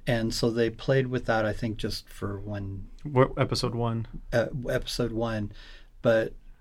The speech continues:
Speaker 1: tr-, truly in the end, like, uh, the way it ended up, and I think what she prefers is that she's just acting that voiceover without saying anything.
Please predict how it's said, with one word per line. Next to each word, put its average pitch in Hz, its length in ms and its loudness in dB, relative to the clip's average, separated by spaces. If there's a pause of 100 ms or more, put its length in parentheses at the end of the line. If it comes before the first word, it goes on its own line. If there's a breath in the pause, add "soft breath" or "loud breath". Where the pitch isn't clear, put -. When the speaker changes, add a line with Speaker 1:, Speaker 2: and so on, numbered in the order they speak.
(180)
Speaker 1:
tr-, - 100 -18 (100)
truly 143 360 8
in 123 120 10
the 123 140 8
end, 120 280 6
like, 110 260 2 (500)
uh, 107 240 0 (140)
the 131 300 -6
way 120 200 4
it 117 80 4
ended 110 280 2
up, 113 240 0
and 101 360 -2 (340 soft breath)
I - 40 -2
think 107 220 -2
what 107 120 0
she - 160 -2
prefers 110 600 0
is 113 240 -4
that 107 220 0 (280 soft breath)
she's 135 300 0
just 135 240 4
acting 110 400 2
that 117 180 0
voiceover 120 540 0
without 101 320 -2
saying 107 280 -2
anything. 120 460 -2